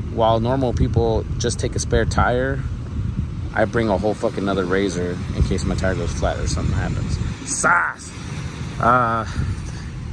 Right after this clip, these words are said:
check out the lights that I installed last night.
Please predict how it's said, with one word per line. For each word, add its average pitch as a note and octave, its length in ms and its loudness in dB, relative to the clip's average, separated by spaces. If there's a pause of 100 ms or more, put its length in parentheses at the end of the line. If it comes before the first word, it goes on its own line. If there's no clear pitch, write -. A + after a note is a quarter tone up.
(400)
check - 100 0
out C3 100 2
the B2 100 2
lights A2 440 2 (220)
that A2+ 120 -2
I G#2 80 0
installed G#2+ 640 0 (340)
last G#2+ 300 0
night. B2 320 2